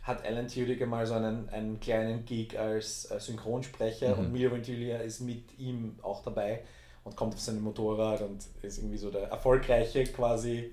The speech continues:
Speaker 2: <laughs>
Speaker 1: auch, auch irgendwie Science-Fiction-Darsteller, aber der ist irgendwie erfolgreich geworden ist und, und er nicht, Alan Tudyk
Speaker 2: Mhm.
Speaker 1: nicht.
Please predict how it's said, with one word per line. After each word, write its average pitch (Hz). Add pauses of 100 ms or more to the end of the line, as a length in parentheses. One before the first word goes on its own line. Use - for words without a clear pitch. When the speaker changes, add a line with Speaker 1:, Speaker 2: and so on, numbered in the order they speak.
Speaker 2:
<laughs> 156
Speaker 1:
auch, 127 (140)
auch 131
irgendwie 123 (480)
Science-Fiction-Darsteller, 127
aber 120
der 117
ist 113
irgendwie 117
erfolgreich 120
geworden 107
ist 110
und, 107
und 101
er 110
nicht, 123
Alan 110
Tudyk 113
Speaker 2:
Mhm. 107
Speaker 1:
nicht. 92